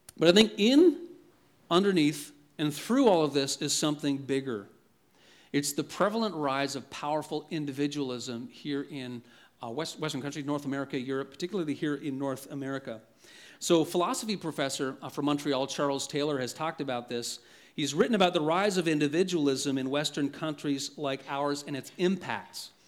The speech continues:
This is one of the things he says. "The rise of individualism has wrenched us loose from all the settings that gave meaning to the lives of our forebears," meaning our ancestors.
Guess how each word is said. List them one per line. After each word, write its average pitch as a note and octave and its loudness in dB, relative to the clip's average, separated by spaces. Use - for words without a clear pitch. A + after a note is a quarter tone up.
This D#3+ -4
is D3+ -4
one E3+ 0
of D#3 0
the D3+ 0
things D3 -2
he C#3+ -4
says. B2 -4
"The D#3+ -2
rise A3+ 2
of G#3+ 0
individualism F3 0
has D3 -4
wrenched G3 2
us F3 0
loose A#3+ 4
from F#3 2
all F3+ 10
the D#3 2
settings A#3+ 6
that G3 4
gave F#3+ 2
meaning B3 4
to G#3+ 0
the F#3 0
lives F#3 2
of E3 0
our D#3 2
forebears," D#3 -4
meaning C#3 -6
our C3+ -2
ancestors. C3+ -4